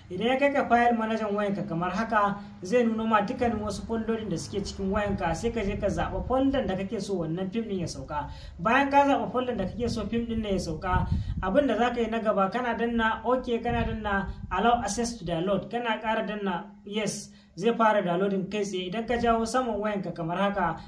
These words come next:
za ka kalle shi ya fara downloading ko kuma idan ka shiga wannan alaman, a, wani abu round a nan ƙasa kuna kallon shi idan ka shiga zai buɗe maka zai nuna maka adadin fina-finan da kake downloading ko fina-finai guda nawa ne kana iya jera su kai downloading nasu a tare ɗaya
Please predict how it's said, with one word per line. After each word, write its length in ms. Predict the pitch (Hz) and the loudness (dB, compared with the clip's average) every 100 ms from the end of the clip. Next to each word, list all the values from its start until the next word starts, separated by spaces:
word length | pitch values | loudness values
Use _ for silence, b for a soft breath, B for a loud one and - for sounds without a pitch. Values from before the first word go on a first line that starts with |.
| B | B
za 180 | 170 202 | -4 -2
ka 120 | 202 | -2
kalle 300 | 165 160 190 | -2 0 0
shi 120 | 190 | 4
ya 120 | 180 - | 6 8
fara 240 | 185 185 | 6 4
downloading 400 | - - - - | 4 4 6 8
ko 120 | 226 247 | 8 6
kuma 160 | - | 4
idan 180 | - 262 | 8 8
ka 60 | 262 | 8
shiga 220 | 247 226 226 | 4 2 2
wannan 220 | 220 214 | 2 2
alaman, 320 | 185 208 202 - - - B B | 4 4 4 4 0 -2 B B
a, 320 | 196 180 175 | 0 2 4
wani 240 | 175 220 233 | 2 2 2
abu 220 | 202 170 | 2 2
round 240 | 196 208 196 | 2 2 2
a 140 | 175 | -2
nan 180 | 185 185 | -4 -2
ƙasa 320 | 190 190 - | 0 2 2
kuna 240 | 196 190 175 | 4 4 6
kallon 240 | 165 170 | 4 4
shi 160 | - 175 | 4 4
idan 180 | 214 285 | 4 4
ka 80 | |
shiga 420 | 269 240 190 180 - B B - | 4 4 4 2 -2 B B -2
zai 220 | 165 240 | 2 4
buɗe 380 | 226 202 220 202 | 4 2 -2 0
maka 400 | 190 185 175 175 | 0 0 0 0
zai 160 | 190 233 | 2 2
nuna 220 | 214 202 | 2 2
maka 320 | 196 190 185 | 2 2 0
adadin 360 | 214 233 214 214 | 0 0 0 -2
fina-finan 400 | 196 170 170 196 | -4 -4 -2 -2
da 80 | 165 | -2
kake 260 | 196 190 170 | -4 -2 0
downloading 540 | 151 185 185 165 156 B B 247 | 2 0 -2 -4 -8 B B 4
ko 400 | 285 - - - | 4 4 -10 -8
fina-finai 460 | 269 208 202 226 226 | -4 -2 0 0 0
guda 160 | 208 196 | 2 0
nawa 120 | 202 | 2
ne 100 | 196 | 0
kana 200 | 190 202 196 | 0 -2 -4
iya 180 | 202 185 | -4 -4
jera 400 | 160 202 202 180 | 0 0 2 2
su 160 | 180 - | 0 -4
kai 140 | 190 | -2
downloading 400 | 175 170 175 170 | -2 -2 -2 0
nasu 240 | 170 165 - | -2 -2 -4
a 140 | - | -4
tare 260 | 151 160 190 | -4 -4 -4
ɗaya 200 | 196 | -4